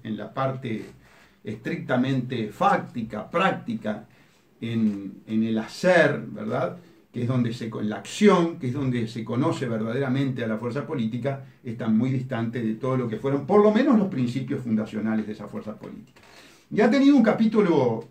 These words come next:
importante porque, eh, el expresidente peruano, Alan García, que está investigado por la justicia de su país y está investigado por crímenes de corrupción, es decir, delitos comunes,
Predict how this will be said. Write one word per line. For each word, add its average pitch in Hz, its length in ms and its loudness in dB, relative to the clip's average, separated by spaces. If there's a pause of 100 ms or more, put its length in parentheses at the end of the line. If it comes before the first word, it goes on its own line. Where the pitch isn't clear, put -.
importante 135 760 2
porque, 180 640 -2 (420)
eh, 110 680 -4
el 127 100 -4
expresidente 117 1300 -4 (400)
peruano, 151 800 -2 (440)
Alan 120 320 -4
García, 165 800 0 (240)
que 113 100 -10
está 131 480 2
investigado 117 840 2
por 110 140 -6
la 104 120 -8
justicia 117 520 -6
de 107 80 0
su 110 160 -6
país 131 460 -2
y 120 60 -4
está 110 180 -6
investigado 175 640 0
por 113 220 -8
crímenes 160 360 0
de 117 100 -4
corrupción, - 680 -2
es 98 80 -10
decir, 143 280 -8 (140)
delitos 123 500 -6 (120)
comunes, 127 600 0